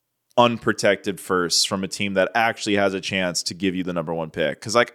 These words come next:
I just, I'm worried right now about, like, you do that Murray trade or you do that LaVine trade or magically you do both. And, like, you're like, "Okay, we're good. We're the fifth best team in the West."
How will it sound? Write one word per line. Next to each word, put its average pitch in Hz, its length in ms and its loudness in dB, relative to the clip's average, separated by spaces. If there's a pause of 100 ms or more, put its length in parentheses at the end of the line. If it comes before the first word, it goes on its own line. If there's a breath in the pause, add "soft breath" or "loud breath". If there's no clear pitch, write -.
I 127 160 4
just, 127 300 -6
I'm 123 160 0
worried 139 440 4
right 127 300 2
now 110 380 4
about, 104 340 2
like, 92 380 -2 (1120 soft breath)
you 110 120 0
do 120 200 6
that 117 180 6
Murray 101 240 0
trade 95 400 2
or 87 100 2
you 101 80 0
do 104 120 2
that 104 120 6
LaVine 92 300 -4
trade 92 240 -2
or 113 160 4
magically 135 420 0
you 110 60 -4
do 107 120 -2
both. 101 440 4 (160)
And, 127 180 4
like, 117 280 2 (180)
you're 131 140 4
like, 113 260 4
"Okay, 160 220 4
we're 151 160 6
good. 135 440 4 (380)
We're 113 80 2
the 107 80 4
fifth - 340 0
best 139 240 4
team 123 160 -4
in 107 60 -4
the 101 60 -6
West." - 420 -4